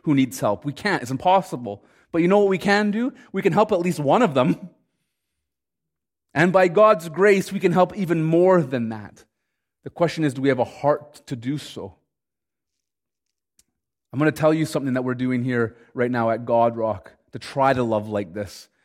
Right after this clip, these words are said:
I asked Jeff if I could share this project tonight with those who belong to New Hope and our guests, and he said, "Of course, please share this." A few months ago, God Rock Church began a fundraising project, a project, uh, that we are giving to as a church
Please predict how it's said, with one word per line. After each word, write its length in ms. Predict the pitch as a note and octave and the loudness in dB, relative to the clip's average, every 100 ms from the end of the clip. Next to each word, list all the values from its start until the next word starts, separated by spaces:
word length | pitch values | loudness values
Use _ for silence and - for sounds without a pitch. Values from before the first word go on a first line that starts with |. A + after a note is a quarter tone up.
| _ | _
I 120 | - A#2+ | -2 2
asked 420 | B2+ A#2+ - C3 | 2 2 -6 -10
Jeff 240 | B2 A2+ | -4 -4
if 80 | G#2+ | -4
I 60 | A2+ | -6
could 160 | A#2 | -6
share 240 | - A#2 A2 | -6 -4 -4
this 160 | A#2 | -8
project 420 | - A#2+ A2+ A#2 | -6 -4 -2 -4
tonight 240 | - A#2 A2+ | -8 -6 -6
with 140 | A2 | -4
those 160 | A2+ A2 | -6 -6
who 60 | |
belong 260 | A2+ A2+ A2+ | -6 -4 -6
to 220 | - G#2+ - _ | -6 -10 -10 _
New 240 | - A2+ A2+ | -6 -2 -2
Hope 200 | A#2 A#2 | -2 -4
and 160 | A2 | -6
our 80 | G#2+ | -6
guests, 340 | A2+ A#2 - A2 | -2 -2 -2 -8
and 80 | |
he 60 | A2+ | -8
said, 160 | - G#2 | -6 -8
"Of 120 | - | -10
course, 460 | - C3 B2+ - | -10 -2 -2 -2
please 380 | - - B2+ A#2+ | -12 -10 -8 -8
share 360 | A2+ - A#2+ A2+ | -12 -10 -6 -6
this." 360 | G#2+ A#2 - _ _ _ _ _ _ _ _ | -8 -14 -20 _ _ _ _ _ _ _ _
A 80 | C3+ | -8
few 220 | - F3+ | -4 0
months 320 | D3+ D#3+ E3+ E3+ | 2 0 -2 -4
ago, 280 | C#3 C#3 | 2 2
God 320 | C#3 C#3+ C#3 C#3+ | 2 2 2 2
Rock 220 | C#3+ C3+ | 0 -2
Church 240 | D#3 D3 | -8 -10
began 280 | C3+ C3+ C3+ | -6 -2 -2
a 60 | B2+ | -2
fundraising 760 | C#3 C3 B2+ B2 A#2+ A2+ B2+ | -2 -2 -2 -2 -4 -6 -8
project, 560 | - G#2+ A2 A2+ G#2 _ _ _ _ _ _ - | -6 -6 -4 -8 -10 _ _ _ _ _ _ -12
a 160 | A#2+ A#2+ | -6 -4
project, 640 | - D3 C#3+ D3+ D3+ - - | 2 2 2 0 -2 -6 -8
uh, 440 | C3+ A#2+ A2 G#2+ G2 - _ _ _ _ _ _ _ | -2 -2 -2 -4 -8 -16 _ _ _ _ _ _ _
that 200 | C#3 B2+ | -2 0
we 160 | B2+ C3 | 2 4
are 180 | B2+ B2+ | 4 2
giving 420 | C#3+ B2 C3+ C#3+ | 0 -2 0 -2
to 180 | D#3 D3+ | 0 0
as 120 | C3 | 0
a 60 | B2+ | -2
church 640 | - - C#3 C3+ - - | -10 -4 -2 -2 -6 -20